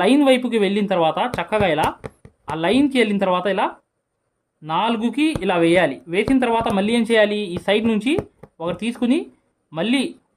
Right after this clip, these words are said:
నాలుగు కానీ ఐదు కానీ మీ ఇష్టం, ఎలా వచ్చినా నిండుగా రావాలి. చూడండి ఇలా, ఇలా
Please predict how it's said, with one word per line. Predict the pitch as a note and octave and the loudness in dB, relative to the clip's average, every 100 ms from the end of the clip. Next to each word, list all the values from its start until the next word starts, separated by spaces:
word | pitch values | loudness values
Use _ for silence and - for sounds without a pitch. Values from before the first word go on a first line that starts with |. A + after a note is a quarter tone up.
| _ | _
నాలుగు | D3 D#3 A3+ B3+ | -6 -2 0 0
కానీ | A3 A3 B3+ G#3+ | 0 2 2 2
ఐదు | A3+ | 0
కానీ | A3+ G#3+ F#3 | 0 0 -2
మీ | |
ఇష్టం, | F#3+ - A#3 - - - E3+ | -4 -4 -6 -8 -20 -16 -6
ఎలా | E3+ A3+ A3 | -2 0 -2
వచ్చినా | A3 B3 D#4+ | 0 0 0
నిండుగా | G#3 G3+ B3 A#3+ | 0 0 2 2
రావాలి. | G#3 E3+ C#3+ - - - _ _ - | 2 2 -2 -8 -20 -20 _ _ -8
చూడండి | F#3 F#3 D3+ | -4 -2 -2
ఇలా, | D#3 - - _ - - _ _ - - _ _ _ _ _ _ _ _ _ _ _ _ _ _ _ _ _ _ _ _ _ _ _ _ _ _ _ _ _ _ _ _ _ _ | -4 -6 -20 _ -20 -20 _ _ -20 -20 _ _ _ _ _ _ _ _ _ _ _ _ _ _ _ _ _ _ _ _ _ _ _ _ _ _ _ _ _ _ _ _ _ _
ఇలా | F3 | -4